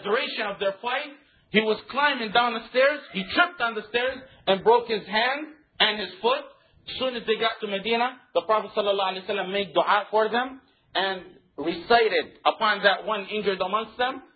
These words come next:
He said, "Wallahi, my hand and my leg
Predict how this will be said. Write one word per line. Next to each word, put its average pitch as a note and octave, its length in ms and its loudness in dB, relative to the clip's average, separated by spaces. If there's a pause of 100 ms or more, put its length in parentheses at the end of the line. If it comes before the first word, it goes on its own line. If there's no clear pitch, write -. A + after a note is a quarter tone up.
(140)
He F#3 80 -6
said, G3+ 200 6
"Wallahi, F#3+ 640 6
my E3+ 120 2
hand F#3 480 -2
and E3 200 -4
my E3+ 200 -2 (280)
leg G#3 400 4